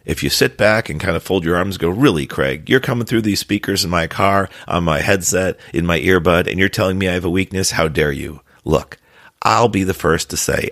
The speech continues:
"I'm not perfect and I never will be." If you want to think of the weakness differently, if it gives you some heartburn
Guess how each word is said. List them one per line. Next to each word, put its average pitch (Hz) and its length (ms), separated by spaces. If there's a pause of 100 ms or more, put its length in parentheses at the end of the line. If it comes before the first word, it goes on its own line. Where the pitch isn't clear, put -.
(120)
"I'm 78 220
not 78 240
perfect 73 560
and 78 160
I 78 80
never 76 260
will 69 240
be." - 360 (680)
If 104 200
you 104 80
want 123 180
to 180 60
think 135 260
of 107 80
the 101 80
weakness 92 440
differently, - 640
if 82 140
it - 100
gives 92 200
you 87 80
some 92 200
heartburn 71 600